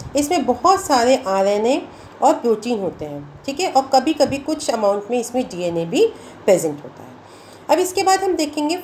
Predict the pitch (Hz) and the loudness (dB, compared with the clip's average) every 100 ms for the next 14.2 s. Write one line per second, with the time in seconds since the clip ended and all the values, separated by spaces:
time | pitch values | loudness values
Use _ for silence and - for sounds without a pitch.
0 | 302 269 262 320 294 285 339 381 - - | -2 -2 -2 -2 0 2 2 0 -16 -10
1 | 226 233 185 165 143 143 - - - - | -2 -2 -2 -4 -4 -6 -14 -18 -20 -20
2 | - - - - - 262 247 277 277 294 | -20 -18 -18 -18 -2 -2 2 0 0 -2
3 | 294 294 392 339 254 - 247 269 349 392 | 4 2 4 0 0 0 0 0 -2 -6
4 | - 226 214 285 254 170 170 175 220 254 | 0 0 0 -4 -2 -2 -4 -8 -6 -4
5 | 285 - 131 131 - - - - - 330 | -6 -8 -10 -12 -20 -20 -20 -14 -2 4
6 | 370 440 415 349 254 262 294 311 415 381 | 6 6 4 2 0 2 4 6 6 6
7 | 294 294 311 311 294 302 294 240 214 185 | 6 4 4 0 0 -2 2 2 2 -2
8 | 151 143 - - - 240 415 - 285 262 | -8 -8 -18 -20 -6 0 0 4 2 2
9 | 240 220 220 262 302 302 294 214 208 208 | 0 -2 0 -2 -2 -2 -2 0 0 -2
10 | 202 175 165 175 226 370 403 254 202 185 | -2 -2 0 0 2 2 4 2 2 -4
11 | 175 - 131 131 139 143 - - - - | -4 -6 -8 -10 -14 -16 -20 -20 -20 -10
12 | - 311 370 - 285 285 - - 415 - | 2 2 2 2 2 2 -4 -6 -6 -4
13 | 277 226 - 359 - 415 415 254 240 226 | -2 -2 -2 -6 -2 0 2 2 0 -2
14 | 170 | -4